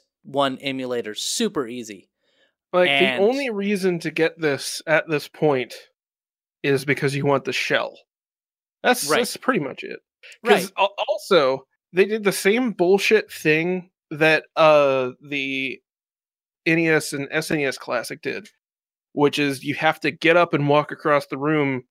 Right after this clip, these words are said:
Speaker 2: to reset the, the console.
Speaker 1: Yeah.
Speaker 2: You can't, you can't just do, like, a button combination, even though that was something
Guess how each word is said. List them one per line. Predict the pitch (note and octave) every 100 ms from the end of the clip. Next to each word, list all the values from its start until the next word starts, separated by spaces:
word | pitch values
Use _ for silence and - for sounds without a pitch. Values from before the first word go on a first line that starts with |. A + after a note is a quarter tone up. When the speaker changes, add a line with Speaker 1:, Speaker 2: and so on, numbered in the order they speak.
| -
Speaker 2:
to | - C#3 B2
reset | C3+ C3+ - D3+ C#3 - _
the, | D3 _ _
the | C3+
console. | - D3 C3+ - A#2 G2 _ _ _ _ _ _ _ _ _ _ _ - _ _ _ _ _ _ _ _ _ _
Speaker 1:
Yeah. | A#2 B2 A#2+ A#2 A2+
Speaker 2:
You |
can't, | C3+ D#3+ D#3 _ _
you | D#3 D3
can't | F3+ F3
just | D#3 D3+
do, | - E3
like, | D#3+ D3+ C#3+
a |
button | D3 D3+ D#3+ C#3+
combination, | C3+ C3+ B2+ B2+ A#2+ - A2+ A2 -
even | C#3 C3+
though | C#3 C#3+ C3+
that | C#3
was | C#3 -
something | D3 C3+ C#3 C3+ B2+